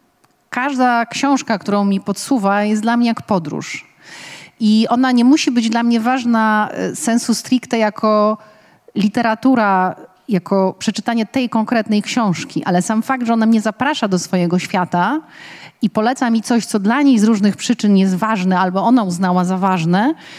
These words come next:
jest, e, tak istotnym doświadczeniem, że nie ośmieliłabym się skrytykować tego wyboru literackiego, bo to jest coś więcej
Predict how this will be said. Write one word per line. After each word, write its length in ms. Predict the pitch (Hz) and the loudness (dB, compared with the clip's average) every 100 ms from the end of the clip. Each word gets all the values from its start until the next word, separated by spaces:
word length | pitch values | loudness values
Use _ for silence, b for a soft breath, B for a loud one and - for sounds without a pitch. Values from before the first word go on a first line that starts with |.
| B B | B B
jest, 380 | 190 220 - - | 2 2 0 -2
e, 380 | 233 220 220 214 | 2 4 2 0
tak 160 | 269 277 | -2 -2
istotnym 460 | 262 330 285 240 | -2 -2 0 2
doświadczeniem, 800 | 202 190 202 185 208 175 185 262 349 B B B - | 2 0 -2 -2 -2 0 2 0 0 B B B -8
że 580 | 180 233 226 240 240 233 | -2 0 2 2 2 2
nie 120 | 247 | 2
ośmieliłabym 540 | 285 302 302 320 277 277 | 4 4 4 4 4 2
się 180 | 277 | 0
skrytykować 720 | 247 - 285 277 339 240 208 | -2 -2 -2 -2 -2 -2 -4
tego 200 | - 208 | -4 -2
wyboru 320 | 196 196 196 190 | -2 0 0 0
literackiego, 680 | 196 190 185 - 220 240 | 0 -2 -2 -4 -2 -2
bo 100 | 240 | -2
to 80 | 262 | -2
jest 120 | 254 | 0
coś 200 | 269 233 | 2 2
więcej 680 | 226 262 196 - 180 196 247 | 4 2 2 0 -2 0 -4